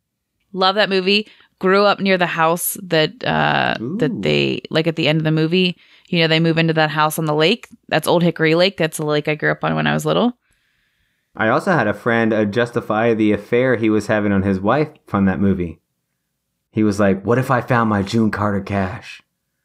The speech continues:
Speaker 2: I don't know.
Speaker 1: Oh my God.
Speaker 2: <laughs> This is my answer. I don't know. Did you find her?
Speaker 1: That's so gross.
Speaker 2: True story.
Speaker 1: Anyway, wow. Uh, the next one is, "I know, one that you wanted, Justin."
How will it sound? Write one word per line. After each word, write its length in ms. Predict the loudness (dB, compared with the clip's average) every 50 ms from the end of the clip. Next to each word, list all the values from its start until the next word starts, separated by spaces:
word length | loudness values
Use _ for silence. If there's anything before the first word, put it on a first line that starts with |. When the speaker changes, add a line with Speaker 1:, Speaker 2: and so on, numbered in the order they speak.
| _ _ _ _ _ _ _ -4
Speaker 2:
I 140 | 0 2 2 2
don't 140 | 2 2 2
know. 120 | 2 2
Speaker 1:
Oh 40 | 2
my 140 | 0 -2 -4
God. 320 | -6 -6 -4 -4 -4 -4 -6 -6 -8 -8
Speaker 2:
<laughs> 160 | -8 -6 -4
This 140 | 0 0 2
is 100 | 2 2
my 180 | 0 0 0
answer. 280 | 0 0 0 0 0 0
I 60 | 0
don't 260 | 2 2 2 2 0
know. 360 | 0 -2 -2 -4 -6 -8 -8 -8 -10 -8 -2 -2
Did 160 | 0 0 2
you 80 | 0
find 340 | 0 0 0 0 0 2 2 2
her? 280 | 2 0 -2 -8 -16 _ _ _ -20 _ -20 -20 -20 -20 -20 -20 _ _ _ _ _
Speaker 1:
That's 300 | -6 -4 -4 -4 -4 -6
so 520 | -6 -4 -4 -4 0 2 4 4 4 4 2
gross. 580 | -2 -4 -4 -2 0 0 0 0 -2 -4 -2
Speaker 2:
True 140 | -2 -2 -2
story. 460 | 0 -2 -2 0 0 0 0 -2 -4 -4 -2
Speaker 1:
Anyway, 400 | -2 0 0 0 -2 -4 -6 -10 -18 _ _ _ _ _ _ _ _ -14
wow. 360 | -10 -8 -6 -6 -6 -8 -12 _ _ _ -20 -20 -20 -20 -20 _ _ _ _ _ -2
Uh, 280 | 0 2 2 2 2 2
the 120 | 0 0
next 200 | 0 0 -2 -2 0
one 220 | 0 0 0 0 0
is, 240 | 0 0 0 2
"I 120 | 0 0 2
know, 180 | 2 2 2 2
one 160 | 2 0 0
that 60 | 0 0
you 160 | 0 0 2
wanted, 380 | 2 2 2 2 2 0 -2 -4 _ _ -4
Justin." 580 | -2 -2 -2 -2 -2 -2 0 0 0 -2 -4